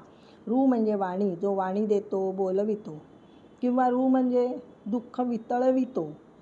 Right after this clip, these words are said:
जो स्वतःच रणांगणावर मोठ्याने गर्जना करतो असा. बहुशिरा,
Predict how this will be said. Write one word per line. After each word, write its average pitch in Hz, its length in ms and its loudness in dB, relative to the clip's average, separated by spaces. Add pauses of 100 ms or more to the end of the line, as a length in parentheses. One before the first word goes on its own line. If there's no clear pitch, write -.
(540)
जो 247 100 6
स्वतःच 247 440 2
रणांगणावर 220 800 0
मोठ्याने 220 500 -2
गर्जना 196 480 -2
करतो 190 560 -6
असा. 175 260 -8 (440)
बहुशिरा, 208 540 2